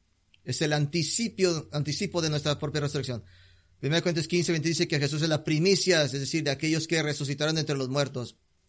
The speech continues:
El versículo anterior dice que todos los que están en Cristo serán vivificados. Si piensa la declaración, es, es asombrosa. Imagínense, imagínense más cercano a usted, pasando en usted.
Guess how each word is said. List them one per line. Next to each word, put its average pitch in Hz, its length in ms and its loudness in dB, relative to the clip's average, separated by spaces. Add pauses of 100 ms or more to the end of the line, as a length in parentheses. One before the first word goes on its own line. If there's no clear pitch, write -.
(320)
El 120 80 -6
versículo 175 280 2
anterior 160 200 0
dice 165 240 0
que 147 120 0
todos 202 360 6
los 170 160 0
que 170 80 0
están 175 220 2
en 165 80 2
Cristo 160 280 0
serán 165 540 2
vivificados. 160 1120 2 (400)
Si - 100 -18
piensa 160 180 0
la 160 100 4
declaración, 143 580 -2
es, 151 380 -2 (1120)
es 147 120 0
asombrosa. 151 440 0
Imagínense, 143 720 0 (1120)
imagínense 147 600 2
más 156 180 0
cercano 160 320 0
a 147 40 0
usted, 156 340 0 (720)
pasando 165 380 0
en 135 60 -2
usted. 120 300 -6